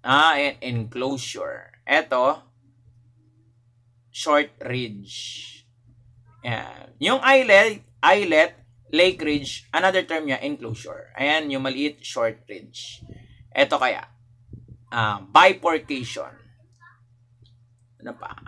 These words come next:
Ayan, dot or island. Eto kaya, converging ridge. Eto,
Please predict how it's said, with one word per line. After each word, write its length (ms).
Ayan, 680
dot 440
or 320
island. 560
Eto 240
kaya, 280
converging 840
ridge. 400
Eto, 540